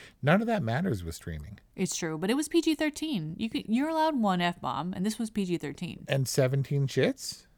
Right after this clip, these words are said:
Speaker 1: Okay.
Speaker 2: Y-, um, probably more.
Speaker 1: We're gonna get a parental advisory sticker on this, uh, on this episode alone for this.
Speaker 2: <laughs> Yeah, I, I, if we have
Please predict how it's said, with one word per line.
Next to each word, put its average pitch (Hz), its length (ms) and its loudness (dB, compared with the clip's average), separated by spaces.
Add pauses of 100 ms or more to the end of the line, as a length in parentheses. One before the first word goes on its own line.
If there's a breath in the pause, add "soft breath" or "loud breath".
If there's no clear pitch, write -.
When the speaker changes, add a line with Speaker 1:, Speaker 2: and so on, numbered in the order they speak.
(160)
Speaker 1:
Okay. 170 400 2
Speaker 2:
Y-, - 80 -6
um, 170 80 -6
probably 240 300 4
more. 185 420 -2 (100)
Speaker 1:
We're 151 120 2
gonna 190 140 8
get 120 140 4
a 107 60 2
parental 120 440 2
advisory 120 480 4
sticker 123 400 2
on 110 200 2
this, 127 320 -2
uh, 113 260 4
on 113 160 0
this 123 180 0
episode 135 440 0
alone 151 360 4
for 90 180 -2
this. 80 260 -6 (880 loud breath)
Speaker 2:
<laughs> 160 80 -6 (1000 loud breath)
Yeah, 214 180 8
I, 285 280 4
I, 240 360 2
if 214 160 4
we 254 120 4
have 277 160 2